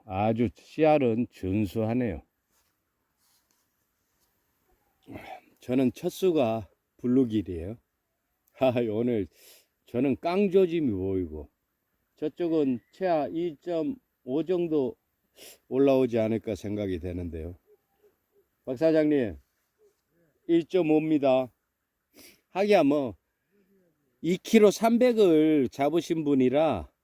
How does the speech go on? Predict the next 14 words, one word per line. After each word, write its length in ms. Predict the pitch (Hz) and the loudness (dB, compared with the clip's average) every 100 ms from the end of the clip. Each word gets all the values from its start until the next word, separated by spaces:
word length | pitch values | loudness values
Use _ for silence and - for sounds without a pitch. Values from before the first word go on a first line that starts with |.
| _ _ _ _ _ _ _ _ | _ _ _ _ _ _ _ _
일 140 | 185 220 | -2 0
점 240 | 247 226 | 2 4
오도 500 | 170 170 165 147 151 107 | 4 4 4 4 2 0
보면은 420 | 139 160 175 135 | -2 0 0 -2
까딱도 420 | - 190 202 - | -4 -8 -8 -6
안 140 | 175 113 123 147 139 104 | -4 -4 -4 -4 -6 -12
하시죠. 840 | - - - 156 143 110 95 107 80 _ _ | -20 -20 -8 -4 -2 0 -2 -4 -8 _ _
왜? 420 | 113 127 113 87 - _ _ | 0 2 2 -4 -12 _ _
그보다 300 | 127 139 143 | 0 2 2
더 180 | - 156 | 0 -4
큰 240 | - 208 | -2 0
걸 140 | 190 151 | 0 0
잡았기 440 | 113 104 110 107 | -2 -4 -6 -10
때문에. 480 | - 95 80 80 | -12 -10 -8 -10